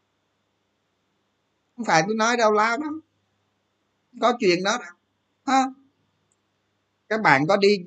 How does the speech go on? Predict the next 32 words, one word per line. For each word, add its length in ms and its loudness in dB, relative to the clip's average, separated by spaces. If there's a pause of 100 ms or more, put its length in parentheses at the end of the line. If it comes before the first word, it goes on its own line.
(120)
có, 140 0
có 80 -2
đi 260 2
phân 200 -4
tích 200 0
tới 180 2
tận 120 -2 (180)
cùng 300 4
thế 160 2
giới 300 4
này. 180 2
À, 220 2
đó 140 0
nó 120 -2
nói 340 2
xàm 400 -4
bậy, 440 -6
xàm 300 -10
bạ, 460 -6
nói 280 0
cho 100 -6
đã 480 -2
đi. 180 0 (300)
Rồi 180 -10
cuối 320 6
cùng 380 0
các, 200 -2 (200)
các 140 -4
bạn 280 -4
phân 220 -4
tích 200 -8
cho 120 -4